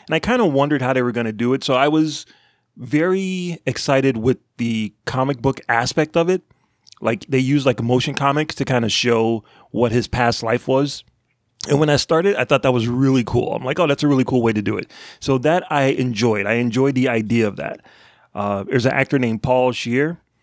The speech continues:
who, uh, is a comedian, and he's a goofball, and he's a nerd, and he's, uh, just someone that I enjoy whenever I see him on screen. So he popped up, and I thought that was pretty cool. Uh,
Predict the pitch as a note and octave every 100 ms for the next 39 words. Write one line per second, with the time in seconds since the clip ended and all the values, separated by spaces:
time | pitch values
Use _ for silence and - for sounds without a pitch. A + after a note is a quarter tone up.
0 | _ B2+ A#2 A#2 A2+ - A#2+ G#2+ G#2+ G#2
1 | - _ _ _ D3 B2 A#2 B2 C3+ C3
2 | C#3 C#3 A#2+ G#2+ A2+ A2 G2 D3 C#3+ -
3 | C#3+ C#3+ C#3 B2 A2+ A#2 C3+ C3+ C#3 C3
4 | - A#2+ A2 A2 G#2 - _ _ - G#2
5 | G#2+ G#2 E3+ G3+ F#3 D#3 C#3 C#3+ B2+ G#2
6 | A#2 A#2+ A#2 A2+ A2+ - A#2+ A#2 G#2+ -
7 | A#2+ B2+ D3+ - - - - C3+ D3 E3+
8 | D#3 D#3 F3+ G3 C3+ B2 B2+ C#3 C3+ C3
9 | D3+ C#3 C3 C#3+ D#3+ F#3+ _ - - _
10 | _ B2 A2+ A#2